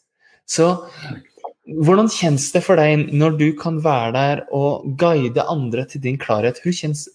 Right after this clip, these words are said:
till dems klarhet och din, deras väg vidare? Hur känns det?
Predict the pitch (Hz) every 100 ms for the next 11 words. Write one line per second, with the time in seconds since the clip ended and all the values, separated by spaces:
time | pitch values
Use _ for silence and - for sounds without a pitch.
0 | 135 131 139 147 170 175 - 104 101 104
1 | 127 131 139 123 - 131 131 127 - 123
2 | 123 117 117 127 127 113 104 113 - _
3 | _ 165 175 135 135 - -